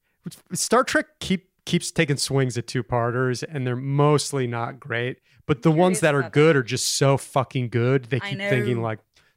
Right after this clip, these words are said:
Speaker 1: "This, all right, maybe a two-parter." But this one seems, like, pretty flawed from the get-go that they tried to fix by making it a two-parter.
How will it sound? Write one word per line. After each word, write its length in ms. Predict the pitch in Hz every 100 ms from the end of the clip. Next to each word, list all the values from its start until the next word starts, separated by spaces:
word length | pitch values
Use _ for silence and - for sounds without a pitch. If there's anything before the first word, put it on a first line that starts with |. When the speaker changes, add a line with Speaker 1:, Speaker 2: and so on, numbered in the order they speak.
| _
Speaker 1:
"This, 280 | - 143 - -
all 120 | 151
right, 180 | 131 123
maybe 260 | 151 165 156
a 40 |
two-parter." 800 | - 160 147 151 139 135 123 113
But 160 | 135 - _ _ -
this 180 | 190
one 140 | 240 220
seems, 280 | - 185 160
like, 180 | 143 -
pretty 180 | 160
flawed 420 | 139 - 131 135 127
from 160 | 139 120
the 80 |
get-go 500 | 117 170 - 143 135 127
that 180 | 123
they 80 | 127
tried 280 | - 139 113
to 40 | 113
fix 380 | - 131 127
by 180 | - 143
making 280 | 147 151 160
it 120 | 151
a 60 | 147
two-parter. 720 | - 160 156 151 151 156